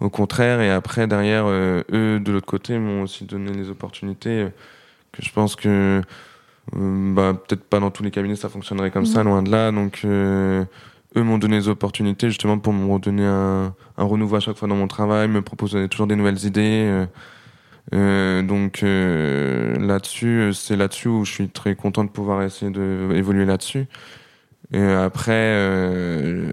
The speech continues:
Speaker 1: voilà, je me pars du principe que faut toujours essayer de faire de son mieux, et puis, euh, on verra. Euh, faut faire de son mieux pour essayer de, d'être épanoui dans son travail. Après, j'en discutais beaucoup justement avec aujourd'hui, euh, même Dominique, je reviens dessus, mais, euh,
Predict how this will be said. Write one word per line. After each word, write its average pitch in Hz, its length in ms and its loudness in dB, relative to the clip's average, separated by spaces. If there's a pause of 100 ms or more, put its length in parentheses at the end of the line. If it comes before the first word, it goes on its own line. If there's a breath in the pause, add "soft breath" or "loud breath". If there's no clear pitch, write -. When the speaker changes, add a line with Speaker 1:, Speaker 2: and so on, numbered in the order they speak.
(140)
Speaker 1:
voilà, 95 320 0
je 92 120 -6
me 98 80 -2
pars 98 180 -2
du 95 60 -4
principe 95 360 -4
que 95 440 -2 (120)
faut - 220 -6
toujours 107 140 2
essayer 98 180 -2
de - 60 -8
faire 98 120 -4
de 92 60 -8
son - 140 -8
mieux, 92 240 0
et 113 40 0
puis, - 220 -12
euh, 92 160 -6 (800 loud breath)
on 95 140 4
verra. 95 480 2
Euh, 92 240 0 (600 loud breath)
faut - 240 -6
faire 107 200 2
de 101 60 -6
son 101 120 -2
mieux 104 220 2
pour 101 200 -2
essayer 98 340 -2
de, 95 320 -2 (140)
d'être 98 220 -4
épanoui 98 240 -2
dans 95 80 -2
son 92 160 -8
travail. 107 320 0 (680 soft breath)
Après, - 240 0
j'en 113 100 6
discutais 107 380 -2
beaucoup 107 260 -4
justement 110 360 0
avec 101 220 -2
aujourd'hui, 95 480 -2
euh, 95 120 -2 (360 loud breath)
même 95 140 0
Dominique, 107 380 4
je - 80 -6
reviens 101 200 2
dessus, 113 400 0
mais, 98 200 2
euh, 95 80 -2